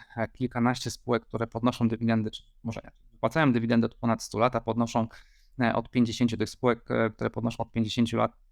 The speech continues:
i więcej, wypłacanej dywidendy jest, e, całkiem sporo.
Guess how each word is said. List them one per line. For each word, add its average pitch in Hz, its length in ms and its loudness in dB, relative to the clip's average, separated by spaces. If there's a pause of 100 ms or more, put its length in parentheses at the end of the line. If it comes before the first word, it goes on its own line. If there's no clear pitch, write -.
(120)
i 147 100 0
więcej, 131 540 2 (220)
wypłacanej 123 480 0
dywidendy 117 460 2
jest, 113 280 -2
e, 113 280 2
całkiem 123 340 0
sporo. 143 440 0